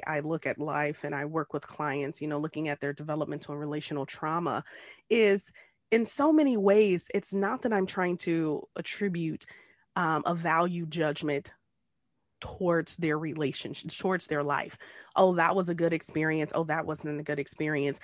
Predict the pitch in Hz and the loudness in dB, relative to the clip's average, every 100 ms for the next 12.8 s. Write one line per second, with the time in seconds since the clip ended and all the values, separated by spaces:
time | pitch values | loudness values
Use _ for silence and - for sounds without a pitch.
0 | - - 196 226 - 202 240 359 349 - | -16 -4 2 4 4 4 4 2 2 0
1 | 220 - 190 - 185 180 175 175 185 175 | -2 2 0 0 0 0 -2 -4 0 0
2 | 147 - 202 214 247 226 208 185 - - | -2 -4 -4 -2 0 -2 -4 -4 -4 -4
3 | 180 170 165 165 165 160 - 170 165 208 | -2 -2 -2 -6 -6 -8 -8 -4 -2 -2
4 | 247 - - - _ - 196 175 - 190 | -2 -6 -20 -20 _ -2 -2 0 2 4
5 | 190 185 180 165 160 160 156 143 143 151 | 2 2 -2 0 0 -2 -2 -4 -4 -6
6 | - 143 147 - - - - _ _ _ | -6 -8 -6 -8 -8 -12 -20 _ _ _
7 | _ _ _ 214 202 196 196 - 202 - | _ _ _ 6 8 8 6 2 2 2
8 | 208 202 220 233 - - 233 - 202 226 | 2 2 4 2 2 -4 -4 -2 -2 2
9 | 247 202 185 185 170 160 190 190 190 170 | 2 2 2 0 0 -2 0 2 2 0
10 | 165 202 262 - 156 - 92 - _ - | 0 0 -2 -2 -2 -2 -4 -8 _ -20
11 | - 196 185 202 196 - 190 180 165 160 | -2 2 4 4 2 0 -2 -2 -2 -4
12 | 165 - 180 214 170 - - | -10 -6 -4 -2 -4 -8 -14